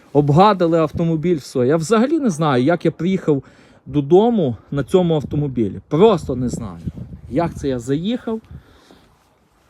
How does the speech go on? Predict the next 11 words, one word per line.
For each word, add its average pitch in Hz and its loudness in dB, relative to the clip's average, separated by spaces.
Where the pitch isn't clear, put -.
е, 123 -2
на 175 0
цьому 170 0
автомобілі. 127 -2
Вбитий, 185 2
вбита 175 0
автівка. 135 -4
Ось 190 0
такий 214 -2
стан 185 -2
справ. 123 -4